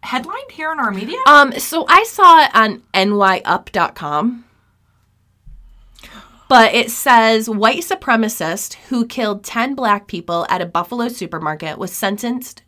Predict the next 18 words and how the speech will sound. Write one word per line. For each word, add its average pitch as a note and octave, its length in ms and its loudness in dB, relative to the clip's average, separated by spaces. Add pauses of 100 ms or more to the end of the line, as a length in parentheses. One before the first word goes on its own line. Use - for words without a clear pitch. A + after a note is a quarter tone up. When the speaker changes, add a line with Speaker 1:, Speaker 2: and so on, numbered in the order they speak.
Speaker 2:
to F4+ 500 -2 (380)
life G#3+ 520 -2
in A#3 160 -2
prison." E3 540 -6 (160)
Speaker 1:
Good. F#3+ 240 -14 (440)
Speaker 2:
"Without D#4 760 4
parole." F#3 720 2 (200)
Speaker 1:
Good. A3+ 280 -6 (100)
Speaker 2:
Even C4+ 280 -10
better. G#3 260 -4 (220)
Speaker 1:
Even C#4 240 -12
better. G#3 340 -6
Speaker 2:
You C#4+ 80 0
know D4 80 4
what E4 100 2
they F#4 80 -2
call G3+ 200 -4
those? B3 300 -8